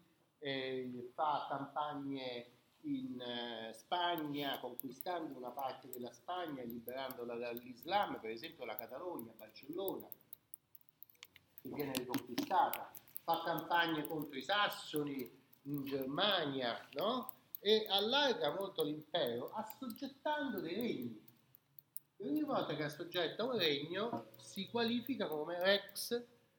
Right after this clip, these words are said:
di questo regno. Per esempio in Italia era rex Italiae perché aveva sconfitto i Longobardi nel settecentosettantaquattro e aveva acquisito la corona longobarda,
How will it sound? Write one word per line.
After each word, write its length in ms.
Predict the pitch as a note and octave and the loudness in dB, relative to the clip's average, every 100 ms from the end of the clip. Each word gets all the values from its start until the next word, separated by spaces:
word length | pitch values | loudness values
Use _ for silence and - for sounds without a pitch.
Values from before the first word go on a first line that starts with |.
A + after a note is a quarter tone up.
| _ | _
di 140 | - E3+ | -10 -2
questo 360 | F3 E3+ F#3 | -2 0 2
regno. 340 | D3+ A2 A2+ D#3 | 2 2 -2 -2
Per 100 | G#3+ | 0
esempio 340 | A3 - F3+ | 2 0 -2
in 60 | A#3 | -2
Italia 380 | F#3+ F#3+ A3 | 0 2 2
era 240 | E3 C3+ C3 | 0 -2 -2
rex 260 | F#3+ - | -4 -8
Italiae 800 | F3+ - C3+ A2+ A#2 C#3+ G#3+ C4 - _ _ _ - _ - - | -8 0 2 2 -2 -4 -4 -6 -12 _ _ _ -20 _ -20 -4
perché 500 | G3 - G#3 C4 A3 | -4 0 0 2 2
aveva 600 | D3+ F#3 A#3+ G3+ D3+ - | 2 0 2 2 2 0
sconfitto 580 | - F#3 - A#3+ - | -2 -4 0 -2 0
i 20 | D#3+ | 0
Longobardi 720 | C#3+ C#3+ D3+ D#3+ A#2 G#2 A#2+ | 0 -2 2 4 2 0 -6
nel 120 | A#2 | -8
settecentosettantaquattro 1700 | - - C#3 E3+ D3+ - - B2+ A#2+ A#2+ A2+ G2 - - D#3 G3+ - - - _ - | -10 -10 -6 -6 -6 -10 -12 -10 -8 -10 -8 -10 -10 -8 -4 -4 -6 -20 -20 _ -4
e 100 | C#4 | 0
aveva 320 | A#3 E3+ A3+ | 2 4 4
acquisito 560 | - B3 A3+ G3 A3 | 2 0 -2 -2 0
la 120 | A3+ E3 | 2 4
corona 300 | D3 F#3+ E3 | 2 -2 -2
longobarda, 720 | C3 E3+ G3 B2 - - | -4 -2 0 -2 -4 -14